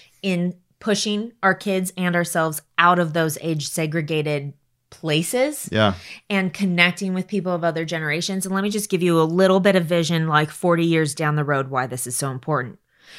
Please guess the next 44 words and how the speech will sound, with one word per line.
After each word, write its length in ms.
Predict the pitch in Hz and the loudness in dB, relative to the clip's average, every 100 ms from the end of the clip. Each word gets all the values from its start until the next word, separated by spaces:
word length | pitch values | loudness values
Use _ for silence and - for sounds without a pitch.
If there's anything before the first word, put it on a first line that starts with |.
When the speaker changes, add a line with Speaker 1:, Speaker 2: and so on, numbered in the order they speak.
| - - - | -20 -20 -2
Speaker 1:
Right 300 | 165 185 202 | 4 4 4
now, 180 | 214 | 2
we 120 | 196 185 | 4 4
live 220 | 180 175 | 2 2
in 100 | 170 | 0
a 100 | 156 | 0
day 220 | 160 156 | 0 0
and 80 | 156 | 0
age 280 | 165 160 151 | -2 -2 -2
where 160 | 156 | -2
euthanasia 760 | 147 147 165 160 143 165 156 113 123 | -2 -2 -4 -2 -2 -2 -2 -6 -8
is 120 | 127 | -8
something 360 | 151 135 135 | -8 -8 -10
that's 180 | 104 95 | -12 -16
happening. 540 | - 107 98 - - - | -8 -8 -8 -14 -20 -8
Speaker 2:
Mm-hmm. 280 | 110 104 95 90 - _ _ _ _ | -4 -2 -2 -6 -14 _ _ _ _
Speaker 1:
Pe-, 220 | - 226 - | -6 -4 -2
and 160 | 196 | -2
it's 140 | 196 - | -2 -4
gonna 160 | 339 | -6
get 180 | 170 127 | -6 -8
worse 380 | 120 - - - - | -14 -16 -18 -16 -4
Speaker 2:
Yeah. 200 | 104 104 | -4 -2
Speaker 1:
because 260 | 185 196 170 | -4 -4 -2
we're 140 | 196 | 0
in 80 | 185 | 0
end 140 | 160 156 | 0 -4
times. 340 | 139 - - - - - - | -12 -16 -18 -18 -18 -16 -4
And 120 | 196 | 0
if 100 | 180 | 2
we 120 | 220 240 | 2 -2
want 480 | 208 208 233 254 - | 2 4 4 2 0
our 200 | 185 190 | 2 2
children, 440 | 185 - 196 180 | 2 0 0 0
who 140 | 160 214 | -2 -2
are 60 | |
gonna 200 | 202 220 277 | -2 -4 -4
be 100 | 254 | -6
the 100 | - | -6
future 400 | 214 214 185 160 | -8 -8 -6 -4
leaders 600 | 165 190 151 139 - - _ _ - - _ _ | -2 0 -2 -6 -12 -18 _ _ -20 -20 _ _
of 200 | 180 180 | 2 6
our 220 | 175 170 160 | 8 6 4
world, 600 | 147 165 151 - - | 2 2 2 0 -4